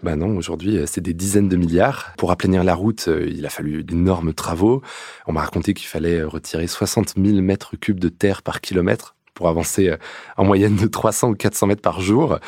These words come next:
à travers, euh, la forêt vierge. Et c'était une véritable guerre contre la nature, avec ses soldats, avec ses bulldozers comme des tanks.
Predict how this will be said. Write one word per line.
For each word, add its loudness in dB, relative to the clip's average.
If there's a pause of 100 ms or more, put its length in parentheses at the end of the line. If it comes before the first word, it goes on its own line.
(320)
à -4
travers, 0
euh, -2
la -2
forêt -2
vierge. 0 (440)
Et -2
c'était -6
une 4
véritable 2
guerre 2
contre -4
la 4
nature, 2
avec -2
ses -8
soldats, 2
avec -2
ses -8
bulldozers 0
comme -6
des -10
tanks. 0